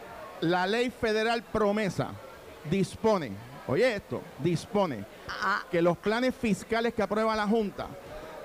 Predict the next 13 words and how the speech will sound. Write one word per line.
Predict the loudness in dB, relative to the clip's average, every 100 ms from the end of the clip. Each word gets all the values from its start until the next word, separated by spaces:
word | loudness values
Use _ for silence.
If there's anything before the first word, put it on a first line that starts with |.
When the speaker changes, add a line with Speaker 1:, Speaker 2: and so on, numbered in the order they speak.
| 0
Speaker 1:
no | 4 4 4
son | 2 2 2
revisables | 2 2 4 4 4
ni | 4 4 2
siquiera | 2 2 2 2 2 4
por | 2 2
el |
Tribunal | 2 4 4 4
Federal. | 2 2 4 2 -2 -8 -16 -18 -14
Son | 0 2 2
finales | 0 2 4 2
y |
firmes. | 4 4 4 0